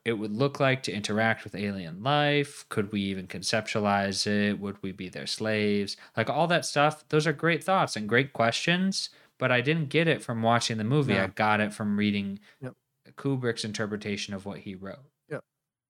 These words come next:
Speaker 2: Yeah, so, so when I watched the third act, again, a-, and I had to do the same thing, Jordan, 'cause when I first watched it, there was, I mean, it's like, "Okay, what the hell was that?" But second,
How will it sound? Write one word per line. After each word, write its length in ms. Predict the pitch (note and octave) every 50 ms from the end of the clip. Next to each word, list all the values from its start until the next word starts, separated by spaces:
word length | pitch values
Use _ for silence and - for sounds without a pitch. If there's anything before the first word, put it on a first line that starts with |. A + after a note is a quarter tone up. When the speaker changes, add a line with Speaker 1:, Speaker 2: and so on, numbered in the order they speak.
| _ _ -
Speaker 2:
Yeah, 120 | F3+ E3
so, 240 | D#3 - G3 F3+ -
so 180 | - - F#3 F3
when 180 | E3 D#3+ E3
I 80 | F#3+ A3
watched 300 | A3 G#3+ G3+ - - -
the 80 | D3+
third 240 | C3 - D#3 D3 C3+ B2+
act, 300 | A#2+ A#2+ A#2+ A#2+ - -
again, 280 | D#3 C3+ D#3 E3 D3 C3
a-, 160 | C#3+ D3 C3+
and 360 | - D3 C#3 C3+ B2+ - B2+ - _ _ _ - _
I 80 | - D#3
had 140 | F#3 G3+ E3+
to 60 | D#3
do 40 | D3
the 80 | C#3+
same 200 | C3 - D3 C3 B2
thing, 180 | - C3 B2
Jordan, 240 | G#2+ G#2+ G2 A2 A2+
'cause 240 | - C#3 A#2 A#2+ - -
when 140 | C3 C3 C#3
I 80 | C#3 B2
first 400 | - - D#3 D#3+ D#3 - - -
watched 360 | C#3 B2+ A#2+ A#2+ - - -
it, 80 | C#3+ - _ - - B2 A#2 _ _ _ _ _ _ _ _ -
there 120 | B2 A#2+ B2
was, 140 | A#2+ - - _ - B2+
I 60 | A2+
mean, 220 | G#2+ G#2 G#2 A2 C3 E3
it's 120 | C#3 - -
like, 140 | A#2 -
"Okay, 180 | B2 - - A#2+
what 220 | A#2+ A#2+ A#2 -
the 80 | - C3
hell 160 | B2+ A2+ A2+
was 140 | A2 G#2 A2
that?" 280 | A2+ G#2+ G2 G#2 - _ _ _ _ _ _ _ _ _ _ _ _
But 220 | - C#3+ - - -
second, 460 | - - E3 D#3+ - G3+ F3+ E3+